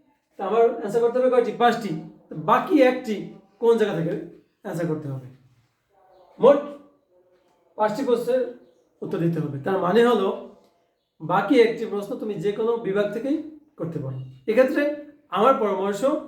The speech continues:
সতেরো অধ্যায়, একটি মাত্র অধ্যায়, দুটি প্রশ্ন, এই দুটি তোমরা চুজ করতে পারো। যুক্তি হিসেবে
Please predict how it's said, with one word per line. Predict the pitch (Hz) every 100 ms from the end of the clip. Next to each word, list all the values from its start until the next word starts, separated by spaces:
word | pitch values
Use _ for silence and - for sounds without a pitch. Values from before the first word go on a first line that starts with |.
| - _ _ _ _ -
সতেরো | 226 247 247 214
অধ্যায়, | 202 208 262 294 - - _ - 254
একটি | 254 233
মাত্র | 190 208 202
অধ্যায়, | 196 208 254 320 - - _ _ 165
দুটি | 226 214 165
প্রশ্ন, | 185 208 254 269 - - _ -
এই | 220 214
দুটি | 220 226
তোমরা | 202 202 190
চুজ | 202 -
করতে | 165 143
পারো। | 135 135 - - _ _ _ _ _ _ _ _ _ _ _ -
যুক্তি | 190 262 277
হিসেবে | 294 302